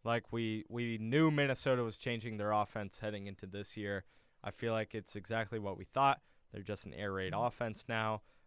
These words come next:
Speaker 1: um, and it's no longer Mike Zimmer force-feeding Dalvin Cook twenty-plus times in a game.
Speaker 2: Yeah.
Speaker 1: Um, however, week one he had twenty-three touches, so I don't know. The volume's there.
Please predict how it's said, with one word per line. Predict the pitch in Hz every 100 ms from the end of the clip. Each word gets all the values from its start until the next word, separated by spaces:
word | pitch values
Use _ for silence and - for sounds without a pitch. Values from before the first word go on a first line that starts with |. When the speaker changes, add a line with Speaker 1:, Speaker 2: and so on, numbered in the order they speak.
| -
Speaker 1:
um, | 101 101 104
and | 104 104 101 101
it's | 110 104 -
no | 117 110
longer | 110 110 107
Mike | 101 107 104
Zimmer | 110 101 120 117 110 110 - _ _ _ -
force-feeding | - 123 - - 110 107
Dalvin | 104 107 101
Cook | - 113 -
twenty-plus | - 110 98 113 101
times | - 107 107 101
in | 90
a |
game. | 101 110 98 78
Speaker 2:
Yeah. | 87 78 76 - -
Speaker 1:
Um, | 98 92 92 -
however, | 127 123 127 120 117 113 - 98 - 110
week | 120 113
one | 123 117
he | 113
had | 107
twenty-three | - 117 110 - 113
touches, | - 113 - 123 110
so | - 127 117 117 - - - -
I | 156
don't | 143
know. | 127 127 131
The | 120
volume's | 110 135 151 147 120 98
there. | 104 110 110 107